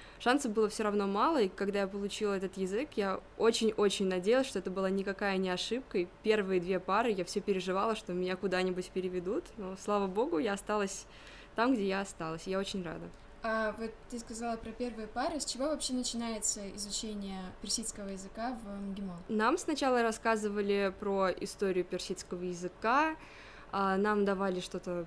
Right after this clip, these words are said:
Speaker 1: послушать на этом языке, и в целом говорили о том, что персидский язык — это французский язык Востока.
Speaker 2: А вот этот отрывок, который вы прочитали в начале, это что?
Speaker 1: Это произведение Саади, это персидский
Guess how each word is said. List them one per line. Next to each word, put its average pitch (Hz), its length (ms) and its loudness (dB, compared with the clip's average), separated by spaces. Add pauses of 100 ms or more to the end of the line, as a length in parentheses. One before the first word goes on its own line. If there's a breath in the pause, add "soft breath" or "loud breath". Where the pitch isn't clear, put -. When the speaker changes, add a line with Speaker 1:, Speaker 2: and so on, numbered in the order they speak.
(100)
Speaker 1:
послушать 226 640 -2
на 262 120 4
этом 240 260 0
языке, 208 520 2
и 180 40 0
в - 100 -8
целом 240 420 0
говорили 196 300 2
о 190 80 0
том, 240 240 -2
что 185 640 -4 (140)
персидский 196 460 -4
язык — 202 280 0
это 175 480 -4 (340)
французский 202 500 -2
язык 196 260 -2
Востока. 180 500 -6 (160)
Speaker 2:
А 240 100 0
вот 226 120 -4
этот 302 200 -4
отрывок, 247 380 -6
который 220 320 -8
вы 208 500 -8
прочитали 214 420 -6
в 202 60 -10
начале, 202 520 -6 (160)
это 208 320 -8
что? 175 320 -8 (240)
Speaker 1:
Это 226 440 6
произведение 208 1080 4 (200)
Саади, 208 640 0 (120)
это 180 540 -4 (300)
персидский 196 600 -2